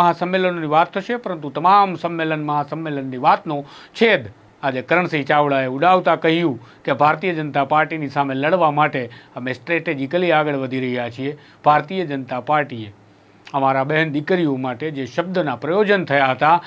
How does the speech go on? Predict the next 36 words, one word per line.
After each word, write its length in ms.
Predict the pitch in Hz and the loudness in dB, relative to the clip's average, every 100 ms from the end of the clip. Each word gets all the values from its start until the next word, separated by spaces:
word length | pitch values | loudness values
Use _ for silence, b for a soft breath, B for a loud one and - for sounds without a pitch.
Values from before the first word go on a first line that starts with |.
| B B | B B
તેના 240 | 196 226 196 | 2 4 4
વિરોધમાં 500 | 202 294 262 240 208 | 6 6 6 6 6
અમે 180 | 175 147 | 4 0
સ્વર 320 | 165 196 208 175 | -2 -2 -2 0
ઉઠાવ્યો 400 | 147 151 147 143 | 0 2 2 -2
હતો, 160 | 202 208 | -4 -6
પરંતુ 340 | 165 131 117 127 - B B B 131 | -6 -6 -4 -6 -8 B B B -8
અમારા 260 | 127 120 123 | -6 -6 0
નાકની 340 | 170 196 208 175 | 0 0 -4 -4
કોઈ 120 | 143 - | -4 -4
કિંમત 320 | 202 226 - 151 | -2 0 -2 -2
ન 60 | 147 | -2
કરી, 160 | 156 196 170 | 0 -2 -2
રૂપાલાની 500 | 143 139 135 131 117 | -2 -2 -2 -4 -8
ટિકિટ 320 | 120 143 123 | -10 -10 -2
રદ 180 | 151 254 | 0 2
ન 80 | 214 175 | 2 4
કરી 220 | 175 277 B B 151 | 2 2 B B -8
અને 180 | 127 120 | -6 -8
રૂપાલા 460 | 127 151 147 113 92 - | -2 0 2 0 -8 -8
પણ 200 | 180 160 | -6 -4
આજે 180 | 135 127 | -6 -6
ઉમેદવારી 600 | 123 139 139 151 160 139 139 | -6 -6 -2 0 0 0 -6
કરી 180 | 127 113 b b b | -8 -8 b b b
અને 140 | 123 107 | -14 -8
ચૂંટણી 400 | 226 277 330 247 | -6 2 4 6
લડી 240 | 180 160 | 4 2
રહ્યા 260 | 151 143 135 | 2 0 -2
છે, 100 | 214 247 | -8 -4
પાછા 320 | 147 135 131 | -4 -2 -4
ન 100 | 120 190 | 0 2
વળ્યા 340 | 170 139 135 131 B B - | 2 0 -2 -4 B B -4
તો 140 | 131 | -2
અમે 160 | 139 139 123 | 0 -2 -2
ભાજપનું 560 | 127 143 139 123 117 156 | -2 -4 -6 -10 -2 2
નાક 180 | 165 | 2